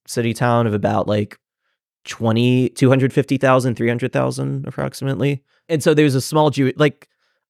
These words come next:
a si-, not, like, a super sizable Jewish community. It was small, but, you know, it was, like, pretty compact, like, all the Jewish kids knew each other, so there wasn't a lot of us, but, you know, it was kind of the expectation, like, everyone goes to each other's bar mitzvahs and bat mitzvahs, and,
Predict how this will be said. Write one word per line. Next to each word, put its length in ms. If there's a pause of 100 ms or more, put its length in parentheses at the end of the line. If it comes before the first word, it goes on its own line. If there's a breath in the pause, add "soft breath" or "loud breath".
(240)
a 80
si-, 580
not, 280
like, 140
a 40
super 360
sizable 480
Jewish 220
community. 340
It 40
was 320 (100)
small, 480
but, 220
you 80
know, 80
it 40
was, 100
like, 180
pretty 560 (140)
compact, 420
like, 120
all 100
the 80
Jewish 520 (520)
kids 220
knew 140
each 160
other, 260
so 200
there 120
wasn't 240
a 40
lot 140
of 60
us, 160
but, 340 (260)
you 80
know, 60
it 40
was 100
kind 120
of 60
the 60
expectation, 460
like, 120
everyone 240
goes 180
to 80
each 120
other's 180
bar 120
mitzvahs 360
and 100
bat 160
mitzvahs, 520
and, 240